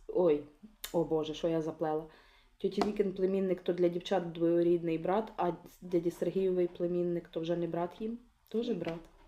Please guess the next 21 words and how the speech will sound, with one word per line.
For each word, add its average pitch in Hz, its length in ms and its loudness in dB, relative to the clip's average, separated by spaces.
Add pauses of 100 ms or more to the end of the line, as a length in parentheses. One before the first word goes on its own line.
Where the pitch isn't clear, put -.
(1600)
Бачите, 208 340 -2
як 196 160 2
затягнулося. 196 920 -4
Поїхала 214 480 0
на 196 120 0
другу 247 400 2
годину 240 480 0 (760)
по 254 60 0
ті 247 180 -2
меблі. 247 500 0 (1400)
А 262 80 2
затягнулося 269 760 4
аж 233 140 -2
майже 262 280 2
до 220 120 -2
п'ятої. 214 600 0 (1300)
По-перше, 254 380 2
далеко 240 460 2
було 226 180 2
їхати, 269 600 0
по-друге, 233 380 0